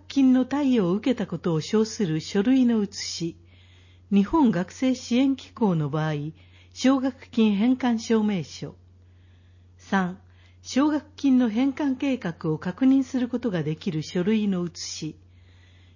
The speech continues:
日本学生支援機構の場合、奨学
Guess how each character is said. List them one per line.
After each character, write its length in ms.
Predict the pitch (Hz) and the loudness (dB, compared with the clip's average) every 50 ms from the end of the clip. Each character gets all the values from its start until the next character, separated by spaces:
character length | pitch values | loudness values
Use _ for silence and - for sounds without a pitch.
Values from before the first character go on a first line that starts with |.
| _ - | _ 2
日 120 | 202 214 | 2 2
本 260 | 214 233 302 302 247 202 | 4 2 2 2 2 2
学 200 | 190 180 185 - | 0 -2 -2 -6
生 240 | - - 277 269 | -4 -2 -2 -2
支 220 | 247 - - 240 233 | -2 -4 -4 -2 0
援 180 | 247 262 254 | 2 2 0
機 160 | 254 - - - | -2 -4 -10 -6
構 200 | - 233 202 175 | -2 0 0 0
の 140 | 160 151 | 0 -2
場 200 | 131 147 147 151 151 | -4 -4 -4 -4 -4
合、 40 | 151 143 147 175 - - - - - - - - _ - | -6 -8 -10 -12 -16 -20 -20 -20 -20 -20 -20 -20 _ -20
奨 260 | - - - 262 277 254 | -6 0 2 2 2 2
学 160 | 285 262 - | 0 -4 -6